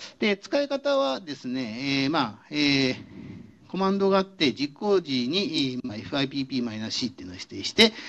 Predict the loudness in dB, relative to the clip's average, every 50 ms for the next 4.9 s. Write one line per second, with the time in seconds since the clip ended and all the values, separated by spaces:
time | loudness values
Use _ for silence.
0 | -16 -16 -4 2 4 4 6 6 4 2 0 -2 -4 -4 -2 -2 -4 -4 -4 -4
1 | -8 -8 -8 -12 -12 -10 -8 -2 2 4 4 4 4 4 4 4 4 2 -2 -2
2 | -2 0 0 -2 -2 -6 -10 -12 -12 -12 -4 0 2 2 2 2 -2 -10 -20 _
3 | _ _ _ -6 -4 -4 -4 -6 -6 -2 0 0 2 2 0 -2 -2 -4 -2 -2
4 | -2 -4 -6 -6 -8 -4 -2 -2 -2 -2 -4 -8 -8 -8 -6 -8 -10 -14